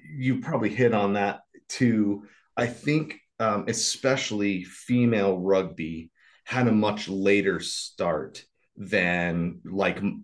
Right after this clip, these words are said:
most sports, than, than their male counterparts, uh, as far as the timeline of rugby being a very old game and really it being, um, probably the nineties before there were any major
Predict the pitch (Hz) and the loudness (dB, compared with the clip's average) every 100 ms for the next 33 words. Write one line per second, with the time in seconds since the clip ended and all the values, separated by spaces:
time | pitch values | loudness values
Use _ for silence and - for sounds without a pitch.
0 | _ 101 82 - - 85 80 - - - | _ -2 -2 -4 -8 -4 -4 -4 -12 -10
1 | 110 104 95 90 87 92 92 87 85 85 | -2 0 2 0 0 0 0 0 0 0
2 | 82 - 87 80 82 87 76 - - 87 | -2 -4 -6 -6 -6 -6 -6 -8 -6 -4
3 | 87 - 87 - 90 85 85 82 - 104 | -2 -2 -4 0 0 0 -2 -8 -2 -2
4 | 92 87 85 85 85 82 87 85 82 78 | 0 0 0 0 0 0 -2 0 -2 0
5 | 90 90 78 78 78 80 78 80 80 - | 2 2 0 -4 -4 -6 -4 -4 -8 -14
6 | - - - 110 92 92 90 - 107 104 | -20 -20 -4 2 2 2 0 -2 2 4
7 | 98 92 82 95 92 90 90 85 82 - | 6 4 2 0 2 2 0 -4 -8 -20
8 | - - 101 92 90 90 87 - 98 92 | -20 -8 -2 0 2 0 -4 0 2 2
9 | 90 98 95 90 92 90 90 107 113 120 | 2 2 2 2 0 2 2 0 2 2
10 | 120 127 123 - _ 107 - 107 107 104 | 2 0 -4 -12 _ -4 0 2 2 4
11 | 101 101 104 107 101 98 101 101 101 95 | 2 2 0 0 0 2 2 0 -2 0
12 | 98 92 90 | -2 -4 -8